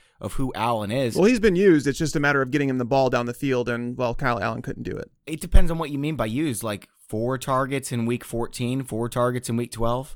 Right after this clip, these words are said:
Speaker 2: But now they're, but I know, but they've been handing him the ball. Like, so basically you take those targets and they've turned into handoffs that he was getting, because he was getting, like, seven, eight targets a week.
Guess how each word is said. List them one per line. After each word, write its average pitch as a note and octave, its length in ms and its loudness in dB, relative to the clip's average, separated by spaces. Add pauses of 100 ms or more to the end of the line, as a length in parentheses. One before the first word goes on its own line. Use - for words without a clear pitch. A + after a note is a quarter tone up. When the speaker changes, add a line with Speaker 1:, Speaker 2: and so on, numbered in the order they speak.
Speaker 2:
But E3+ 120 0
now F3+ 180 2
they're, F#3+ 160 2
but D#3+ 140 2
I E3 80 -2
know, F3 100 2
but D#3 140 -4
they've F3 100 0
been E3 120 -2
handing D#3 280 -4
him D3 80 -4
the C3+ 80 -4
ball. C3 420 -2
Like, C3 220 -4
so D#3+ 100 -2
basically E3 440 0
you C#3+ 100 2
take D#3+ 200 0
those C#3 140 0
targets C#3 360 -4
and C#3 100 -8
they've C#3 80 -8
turned D3+ 220 -6
into C3 140 -4
handoffs C#3+ 520 0
that D3+ 100 -2
he D#3+ 100 -2
was D#3+ 100 0
getting, E3+ 260 -2
because D3+ 240 -2
he F#3+ 140 -6
was F3+ 260 -4
getting, C#3+ 240 -4
like, B2 160 -4
seven, C3+ 380 -4
eight C#3+ 240 -4
targets C3+ 420 -2
a B2+ 40 -6
week. C#3+ 380 -2